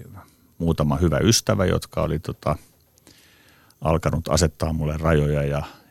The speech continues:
ja entinen esimieheni oli antanut mulle potkut ja, ja se oli jo niin kuin hyvä käänne, siis käänne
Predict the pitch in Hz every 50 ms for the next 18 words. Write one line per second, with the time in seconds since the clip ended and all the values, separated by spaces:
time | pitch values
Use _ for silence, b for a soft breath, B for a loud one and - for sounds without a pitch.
0 | B - - - - - - - 90 82 - 82 85 85 82 80 76 71 71 73
1 | 69 65 58 - - - 82 82 82 78 - 73 76 73 80 80 82 85 82 78
2 | 71 73 82 80 78 - - - _ _ _ b b b b b b b b b
3 | b b b b b b b b b b b b _ _ _ - - 80 80 -
4 | - - - - - - - - - _ - - 139 135 - - - - - 101
5 | - - - 95 92 90 90 85 B B B B B B - 78 78 92 90 87
6 | 87 87 82 80 80 85 85 82 - 80 78 - - 87 95 90 80 80 - -
7 | 82 82 82 82 82 82 76 - - - 65 - - - 80 82 82 82